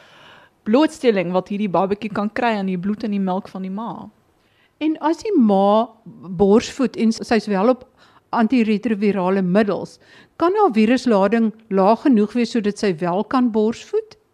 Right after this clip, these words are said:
Speaker 1: Undetectable is untransmittable en dit geld vir borsvoed ook. En gelukkig is dit so, want ons weet, in die verlede het ons aangeraai dat ma's verkieslik nie borsvoed nie, maar dan het ons die probleem dat al die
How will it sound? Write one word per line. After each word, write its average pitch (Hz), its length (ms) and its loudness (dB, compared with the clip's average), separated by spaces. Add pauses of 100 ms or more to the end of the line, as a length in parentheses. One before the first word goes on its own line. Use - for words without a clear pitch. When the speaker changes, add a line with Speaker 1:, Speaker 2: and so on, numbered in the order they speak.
(720)
Speaker 1:
Undetectable 240 880 -2
is - 140 -6 (120)
untransmittable 196 1200 -4
en 185 220 -6
dit 202 160 2 (400)
geld 196 240 0
vir 202 140 -2 (100)
borsvoed - 880 -8 (120)
ook. - 380 0 (300)
En 202 260 2 (160)
gelukkig 277 400 0
is - 120 -6
dit 214 80 -6
so, 202 200 2
want 208 100 -2
ons 214 300 -6
weet, 262 280 -2
in 226 120 -2
die 226 60 -4
verlede 269 420 0
het 262 100 0
ons 247 260 -8 (280)
aangeraai 208 640 2
dat 190 160 -4
ma's 190 400 0 (280)
verkieslik 208 380 -4
nie 233 260 4
borsvoed 185 640 0
nie, 113 180 -8
maar 214 180 -2
dan 240 160 0
het 226 120 -4
ons 233 120 -6
die 233 120 -8
probleem 220 400 -2
dat 226 120 -6
al 226 160 -4
die 247 160 -6